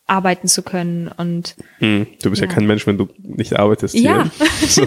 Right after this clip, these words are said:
Speaker 2: So, du, du musst erstmal begründen, warum du nicht arbeitest.
Speaker 1: Ja.
Speaker 2: Was? Du arbeitest nicht? Was?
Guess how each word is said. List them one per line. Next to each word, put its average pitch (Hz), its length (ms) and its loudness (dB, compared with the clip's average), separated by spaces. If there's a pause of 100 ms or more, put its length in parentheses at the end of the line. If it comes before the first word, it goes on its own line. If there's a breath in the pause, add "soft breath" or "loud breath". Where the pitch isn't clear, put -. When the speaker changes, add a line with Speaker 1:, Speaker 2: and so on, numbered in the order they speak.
(640 loud breath)
Speaker 2:
So, 123 140 2
du, 117 80 0
du 110 240 0
musst 110 240 -2
erstmal 107 260 2
begründen, 110 440 2
warum 113 260 2
du 110 80 2
nicht - 280 -4
arbeitest. - 520 -2 (160)
Speaker 1:
Ja. 190 380 -6 (420)
Speaker 2:
Was? 101 480 0
Du 107 100 2
arbeitest 139 360 2
nicht? 185 320 -4
Was? - 500 -8